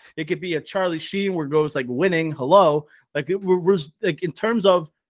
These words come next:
a potential disaster or chaotic moment that could result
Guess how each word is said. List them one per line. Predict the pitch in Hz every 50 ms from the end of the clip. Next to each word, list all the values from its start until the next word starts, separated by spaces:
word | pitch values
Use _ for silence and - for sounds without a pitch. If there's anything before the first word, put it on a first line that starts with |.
| _ _ _ _ _ _ _ _ -
a | 170 165
potential | 160 - 175 170 - - 160 165 165 - 196 175
disaster | 151 - 143 123 135 131 127 131 139 151 - - - 190 190 190 190 180 - _ _ -
or | 180 160 151
chaotic | 147 - - - 151 151 147 147 156 156 151 147
moment | 139 131 139 147 160 160 156
that | 147 135 135 135 -
could | - 151 139 131 131 131
result | 135 131 127 123 120 139 135 143 160 180 -